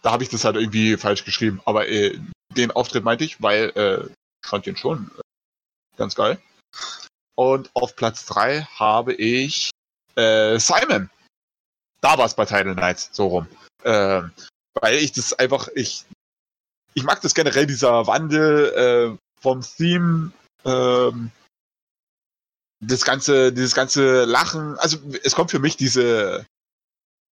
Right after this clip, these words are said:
ähm, diese wahnsinnige Art bei dem, bei dem Auftritt einfach gut rüber. Und mich überzeugt's einfach.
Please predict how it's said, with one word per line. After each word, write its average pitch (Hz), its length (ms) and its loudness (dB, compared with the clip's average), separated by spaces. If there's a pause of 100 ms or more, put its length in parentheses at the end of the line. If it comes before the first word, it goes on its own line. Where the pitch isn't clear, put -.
(920)
ähm, 127 560 0
diese 120 260 2
wahnsinnige 123 600 0
Art 127 260 -4
bei 110 80 0
dem, 104 340 -2 (600)
bei 117 80 -2
dem 113 140 -2
Auftritt 110 340 -4
einfach 101 320 -4
gut - 340 -4 (180)
rüber. 92 440 0 (360)
Und 110 300 2
mich 160 160 0
überzeugt's 190 460 0
einfach. 92 420 -2